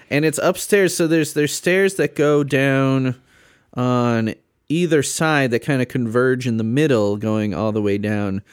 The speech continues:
to the bottom, where did, e-, back then,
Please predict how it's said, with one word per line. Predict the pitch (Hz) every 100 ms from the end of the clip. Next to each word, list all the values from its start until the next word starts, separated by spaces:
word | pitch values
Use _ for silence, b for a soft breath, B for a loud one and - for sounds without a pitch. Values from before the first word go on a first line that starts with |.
| b b
to | - 123
the | 110
bottom, | 120 135 120 104 104 95 B B B
where | 117 113 107 104 104
did, | - 135 170 147
e-, | 156 165 156 120
back | 147 156 -
then, | 165 165 165